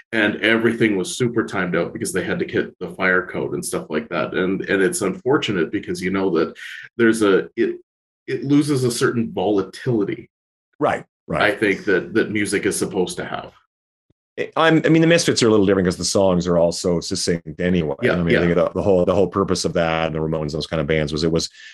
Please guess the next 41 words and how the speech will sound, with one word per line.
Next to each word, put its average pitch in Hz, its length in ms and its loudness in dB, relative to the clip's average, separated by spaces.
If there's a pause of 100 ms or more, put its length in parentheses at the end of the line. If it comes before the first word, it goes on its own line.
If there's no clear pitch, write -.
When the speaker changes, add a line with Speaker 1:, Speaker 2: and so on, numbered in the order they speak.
(120)
Speaker 2:
they 110 100 2
were 107 100 6
actually 101 240 2
the 87 160 4
antithesis 92 580 0
of 85 160 -2
watching 80 380 -2
guys 76 400 -4 (640)
like - 140 -4
Speaker 1:
Mm-hmm. 143 120 2
Speaker 2:
Kansas 85 500 2
or, 80 400 2
or 76 300 0
Speaker 1:
Yeah. 71 140 -4 (180)
Speaker 2:
Pink 85 180 -4
Floyd 80 440 2
or 76 100 0
whoever 78 300 0
playing, 78 420 -2
like, 76 220 -4
long, 78 580 0 (600)
self-indulgent 87 1120 2
stuff. 95 420 0
But 92 100 0
I 87 100 2
think 90 240 0
that, 85 200 0 (600)
um, 85 680 0 (440)
you 147 80 0
know, 113 120 4
I 104 40 2
think 120 100 2
there's 101 140 2
a 95 60 0
place 85 280 0
for 85 140 -2
everything 110 340 -4 (300)
and 92 260 0
everything 95 300 2
for 110 120 0
their, 107 180 2